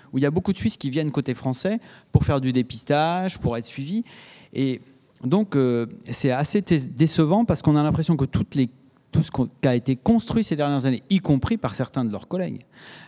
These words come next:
qui, tout ce qui a été construit avec les chercheurs, avec les cliniciens, il faut régulièrement les refaire. Alors on dit oui, euh,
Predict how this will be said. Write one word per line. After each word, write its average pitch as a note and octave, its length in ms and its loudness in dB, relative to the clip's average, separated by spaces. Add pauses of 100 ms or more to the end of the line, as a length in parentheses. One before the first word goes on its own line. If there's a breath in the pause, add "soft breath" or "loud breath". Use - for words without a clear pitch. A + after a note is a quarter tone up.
(120)
qui, - 220 -2
tout F#3+ 140 -2
ce - 60 -10
qui - 40 0
a C#3+ 60 2
été C3 140 0
construit F#3+ 460 2
avec B2+ 260 0
les C#3 60 0
chercheurs, C#3+ 540 -2
avec A2 220 -4
les B2 80 -4
cliniciens, B2 420 0 (220 loud breath)
il B2 80 -2
faut - 280 -4
régulièrement E3 1000 0 (260 loud breath)
les D#3+ 360 0
refaire. C3 500 -2
Alors B2+ 160 4
on D3 80 4
dit F3 160 0
oui, G3+ 220 4
euh, C#3+ 200 2